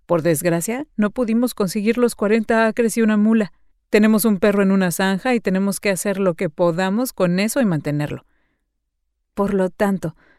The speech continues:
como resultado de eso, no hay discusiones donde la gente esté hablando sobre ser propietarios de viviendas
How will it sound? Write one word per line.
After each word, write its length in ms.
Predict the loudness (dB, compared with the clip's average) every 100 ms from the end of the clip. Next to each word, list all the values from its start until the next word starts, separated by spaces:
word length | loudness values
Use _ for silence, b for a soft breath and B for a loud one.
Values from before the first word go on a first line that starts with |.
| b
como 240 | -2 0 2
resultado 600 | 2 0 -2 -2 -2 2
de 200 | 2 2
eso, 280 | -2 -4 -8 _ _ _ 0
no 280 | 2 4
hay 120 | 4 2
discusiones 680 | -2 -4 -4 -2 -2 0 -2
donde 200 | -2 0
la 140 | -2
gente 320 | -2 -2 -2
esté 240 | -4 -2 0
hablando 400 | 0 0 0 -2
sobre 340 | -2 -2 -4
ser 240 | -2 -4
propietarios 800 | -2 -4 -2 -4 -4 -4 -4 -2
de 80 | -4
viviendas 600 | -6 -6 -4 -2 -4